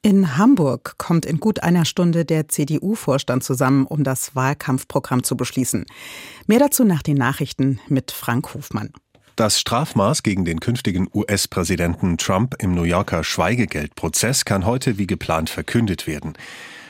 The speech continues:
Speaker 2: Das hat der oberste Gerichtshof in Washington entschieden und damit einen Eilantrag von Trumps Anwälten abgelehnt.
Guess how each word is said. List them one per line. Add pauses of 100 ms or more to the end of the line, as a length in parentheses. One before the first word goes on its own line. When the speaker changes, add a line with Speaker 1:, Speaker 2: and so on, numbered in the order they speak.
(140)
Speaker 2:
Das
hat
der
oberste
Gerichtshof
in
Washington
entschieden
und
damit
einen
Eilantrag
von
Trumps
Anwälten
abgelehnt.